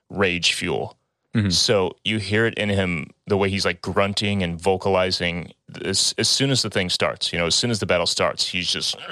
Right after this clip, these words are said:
Speaker 2: Yeah.
Speaker 1: like that, just like Revenge of the Sith Anakin, you know?
Speaker 2: It's power. I mean, I,
Speaker 1: Pure
Speaker 2: I think
Speaker 1: power, yeah.
Speaker 2: that, you know, like, there's one thing,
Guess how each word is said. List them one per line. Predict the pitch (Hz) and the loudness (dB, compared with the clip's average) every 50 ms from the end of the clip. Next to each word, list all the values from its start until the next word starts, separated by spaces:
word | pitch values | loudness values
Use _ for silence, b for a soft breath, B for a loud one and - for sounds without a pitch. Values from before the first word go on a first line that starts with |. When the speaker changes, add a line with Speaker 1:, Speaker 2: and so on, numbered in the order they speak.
| - - - 262 262 - - - - - | 0 2 2 2 2 0 -4 -8 -10 -6
Speaker 2:
Yeah. | 92 - 156 | -2 2 4
Speaker 1:
like | 143 127 117 - | 4 2 2 2
that, | 120 107 107 - - _ - - | 2 0 0 0 -4 _ -4 0
just | - 127 123 - - | 2 2 2 2 2
like | 110 107 101 - - - - _ _ _ - | 0 0 0 -2 -8 -18 -20 _ _ _ 0
Revenge | 113 101 110 104 98 | 2 2 2 2 2
of | 98 - | 0 0
the | - | 0
Sith | - 92 92 87 | 0 0 0 -2
Anakin, | - - - - - - - 82 | -4 -6 -6 -8 -12 -12 -8 -4
you | 85 | -2
know? | 92 92 98 107 - _ _ _ _ _ _ _ _ _ | 0 0 0 -2 -4 _ _ _ _ _ _ _ _ _
Speaker 2:
It's | - - | -6 -4
power. | - - - 104 107 147 165 160 - - 85 101 123 - | -2 0 2 2 4 4 2 2 0 -2 -4 -8 -2 0
I | - 101 | 2 2
mean, | 113 123 123 | 2 2 0
I, | 117 - 120 135 139 | 2 2 2 4 4
Speaker 1:
Pure | - 110 117 | 4 4 4
Speaker 2:
I | 120 113 | 4 4
think | 113 | 4
Speaker 1:
power, | 110 101 92 76 60 - | 4 4 4 4 2 0
yeah. | 92 87 78 - | 0 0 0 2
Speaker 2:
that, | 113 110 101 98 92 - - _ | 2 4 4 2 0 -2 -8 _
you | - - 120 - - - 117 110 - 117 107 | -8 -6 -6 -6 -6 -6 -6 -4 0 2 2
know, | 101 95 92 90 - | 4 4 4 2 2
like, | - 98 92 - 98 - | 2 0 0 -2 -2 0
there's | 101 98 98 95 98 | 2 2 2 2 2
one | 107 117 123 127 113 | 2 2 2 2 2
thing, | - 113 101 92 90 87 80 | 0 2 2 2 0 -2 -4